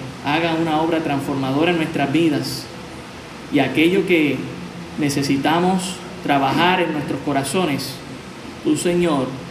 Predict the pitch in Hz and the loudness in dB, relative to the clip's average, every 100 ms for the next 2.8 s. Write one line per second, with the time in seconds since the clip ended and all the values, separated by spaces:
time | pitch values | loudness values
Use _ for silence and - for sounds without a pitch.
0 | - - - - - - - - - - | -14 -16 -16 -16 -16 -16 -16 -16 -16 -4
1 | 139 135 135 165 147 - 143 135 147 156 | -2 0 2 2 2 0 0 4 2 2
2 | 151 139 135 135 127 127 120 120 | 0 0 0 -2 -2 0 0 -2